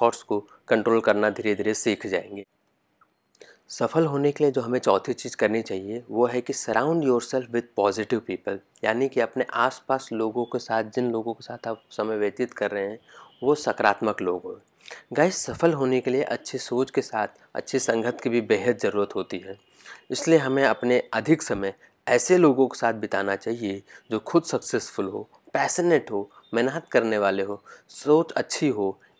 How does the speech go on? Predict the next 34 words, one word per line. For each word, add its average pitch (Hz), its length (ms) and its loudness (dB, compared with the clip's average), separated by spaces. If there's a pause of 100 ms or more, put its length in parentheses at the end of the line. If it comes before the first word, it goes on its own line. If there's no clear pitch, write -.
इनकी 131 240 -2
संगत 135 460 0
में 120 140 0
आप - 340 0
खुद - 220 -2
को 156 200 4
बेहतर 123 340 2
बनाने 113 360 0
के 120 120 -6
लिए 123 160 -4
काम 107 220 2
करने 101 260 0
लगते 95 320 -4
हैं 92 160 -4 (380)
और 110 60 -4
जो 120 120 2
आपको 123 360 4
हमेशा 123 400 -2
मोटिवेट 117 460 -2
रखेगा 113 380 0 (240)
सफल - 340 2
होने 98 280 -4
के - 120 -10
लिए। 101 240 -6 (880)
सफल - 380 -2
होने 160 220 0
की 160 100 -2
जो 160 100 6
पांचवी 117 500 4
स्ट्रैटेजी 123 560 0
है 110 280 -6 (260)
जिसमें 156 320 -2 (100)
आपको 135 320 4
वास्तविक 131 640 2